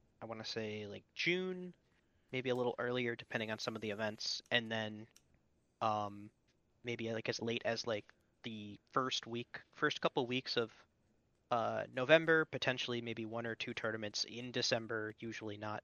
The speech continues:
necessarily. And then, like, yeah, that, that pseudo, like, off season,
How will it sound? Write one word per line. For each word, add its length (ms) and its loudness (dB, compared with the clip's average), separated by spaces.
necessarily. 600 -2
And 160 0
then, 140 2
like, 180 0
yeah, 220 4
that, 160 -2
that 140 6
pseudo, 420 0
like, 340 0
off 280 0
season, 520 -2